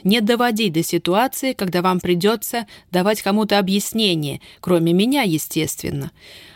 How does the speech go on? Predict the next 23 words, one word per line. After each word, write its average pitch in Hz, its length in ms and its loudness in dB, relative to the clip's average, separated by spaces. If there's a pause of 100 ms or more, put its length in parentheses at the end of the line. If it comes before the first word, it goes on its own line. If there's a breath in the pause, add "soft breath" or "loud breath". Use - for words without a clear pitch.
В 170 120 -2
обстановке, 214 880 0
которая 240 380 0
может 208 280 2
сложиться 196 600 -2
в 170 60 -4
результате 190 560 0
вашей 185 340 0
нерешительности, 175 1000 0 (400 loud breath)
очень 233 420 0
многие 208 420 4
люди 294 420 4
предпочтут 220 720 0
обходиться 208 640 0
без 233 260 2
процедур, 220 720 0 (320 loud breath)
с - 100 -12
которыми 190 440 2
по 175 120 0
традиции 185 580 2
сопряжено 180 680 0
парламентское 196 760 0
расследование. 180 840 -2